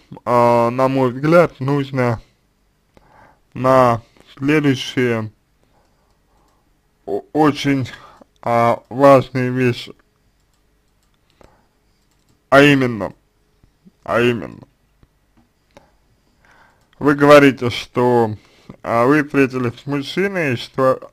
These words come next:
общение между вами длилось всего лишь месяц,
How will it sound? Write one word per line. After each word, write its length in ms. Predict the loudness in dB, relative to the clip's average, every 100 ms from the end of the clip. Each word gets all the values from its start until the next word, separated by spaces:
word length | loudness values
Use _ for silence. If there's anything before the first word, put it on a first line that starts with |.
| _
общение 560 | -8 -8 -6 -6 -6 -6
между 320 | -6 -6 -2
вами 300 | 0 0 -2
длилось 400 | -4 -2 -2 -4
всего 420 | -12 _ -10 -8
лишь 300 | -8 -10 -14 -20 _ -10
месяц, 520 | -4 -4 -2 -6